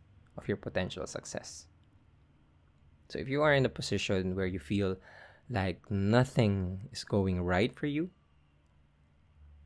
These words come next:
trust me, everything is happening because you need to go through that so that you can develop your character for your success.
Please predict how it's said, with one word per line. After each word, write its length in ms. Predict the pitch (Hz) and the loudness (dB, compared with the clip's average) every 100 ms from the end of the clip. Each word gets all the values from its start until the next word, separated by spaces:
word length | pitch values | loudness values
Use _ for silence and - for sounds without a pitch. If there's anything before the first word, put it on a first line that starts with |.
| - - _ _ _ - | -20 -20 _ _ _ -10
trust 360 | - 107 - | -2 -2 0
me, 200 | 101 95 - | 0 0 -2
everything 580 | 107 110 - 95 90 - | -2 -2 0 -2 -2 -6
is 140 | - - | -14 -4
happening 540 | 98 95 - 85 - - - _ _ _ _ _ _ - - | -2 -2 -4 -6 -10 -14 -20 _ _ _ _ _ _ -20 -16
because 800 | - - - 123 101 92 - - - - | -14 -12 0 4 4 2 -8 -14 -18 -6
you 100 | 104 | 0
need 220 | 95 90 | 0 0
to 60 | 98 | -6
go 240 | 90 104 | 0 0
through 240 | 110 135 123 | 0 -2 0
that 340 | 107 104 160 - - - - _ _ _ _ - - | 2 2 0 -8 -20 -20 -20 _ _ _ _ -20 -20
so 160 | - 104 | -8 0
that 240 | 101 - - | 0 0 -6
you 420 | 107 117 131 170 - - _ | 0 2 2 -4 -12 -20 _
can 160 | - 104 | 0 2
develop 440 | 95 98 92 90 | 2 2 0 -2
your 260 | 101 107 117 | -2 2 0
character 720 | - 123 120 104 - - - - _ - - - - - - - - - - - | 2 2 2 0 -4 -10 -10 -16 _ -20 -20 -20 -20 -20 -20 -20 -20 -20 -20 -8
for 140 | - | -4
your 100 | 90 | -4
success. 640 | 85 - - - - - | -4 -6 -6 -6 -8 -16